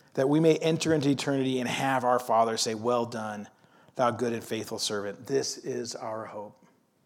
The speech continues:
Let's pray. Our great Father, we pray for your mercies. We love you. We thank you for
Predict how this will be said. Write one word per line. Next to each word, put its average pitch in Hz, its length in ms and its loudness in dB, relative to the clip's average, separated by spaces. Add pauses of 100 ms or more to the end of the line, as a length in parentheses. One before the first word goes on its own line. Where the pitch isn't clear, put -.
(920)
Let's - 120 -10
pray. - 240 -8 (1500)
Our 127 80 -4
great 131 240 2
Father, 120 580 2
we 127 100 0
pray 127 680 0 (1000)
for - 140 0
your 127 180 2
mercies. 131 600 0
We 120 100 0
love 135 340 2
you. 139 160 4
We 127 100 -2
thank 147 360 2
you 156 80 0
for 131 400 2